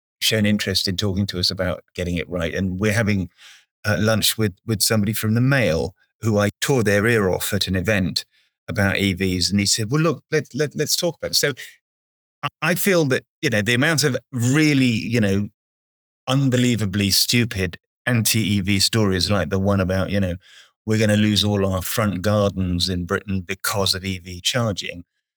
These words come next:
that sort of thing is, is, is not so prevalent now. Um, so I think, you know, and I think the media know that we're watching them, that we are, we, we, we, we, we're looking over this and just saying,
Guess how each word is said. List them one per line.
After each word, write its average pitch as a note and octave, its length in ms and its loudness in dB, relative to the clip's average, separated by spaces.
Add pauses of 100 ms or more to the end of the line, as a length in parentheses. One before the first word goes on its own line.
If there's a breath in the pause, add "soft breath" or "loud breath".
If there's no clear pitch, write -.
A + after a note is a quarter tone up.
(240)
that F3+ 180 2
sort F3 180 4
of C3 100 0
thing C3+ 180 4
is, B2 260 2
is, A#2 160 0
is A2+ 240 -2
not - 140 0
so A#2 140 0
prevalent F#2 460 -4
now. D#2+ 260 -14 (420)
Um, A2 300 2
so C3 200 0
I C3 40 2
think, C3 280 -2
you C3+ 80 -2
know, G#2 200 0 (1600)
and D#3+ 120 2
I F#3+ 80 2
think G3 200 2
the F#3 60 4
media F#3+ 320 4
know F#3 240 4
that E3+ 160 0
we're F3 180 2
watching C3 520 0
them, D#2+ 280 -8 (240)
that B2 220 -4
we C#3+ 180 2
are, C3 380 2 (420 soft breath)
we, C3 140 -2 (240)
we, C3+ 160 0
we, C#3 200 -2
we, B2+ 180 0
we're B2 240 -2
looking D#3+ 320 0
over C3+ 160 0
this B2+ 260 2
and B2+ 100 2
just - 260 2
saying, C3 300 2